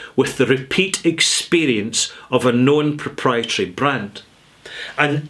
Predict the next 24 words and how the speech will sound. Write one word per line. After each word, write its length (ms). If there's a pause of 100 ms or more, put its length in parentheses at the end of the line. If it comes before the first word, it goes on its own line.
over 380
time, 560 (420)
you 180
get 280
the 100
law 540 (160)
of 220
diminishing 920 (160)
returns. 1000 (720)
So 400 (140)
that 400
bliss 320
point 400
moment 440
with 200
one 420
bottle, 420 (240)
which 280
is, 220 (240)
which 220
you're 100
hoping 600
to 80
have 380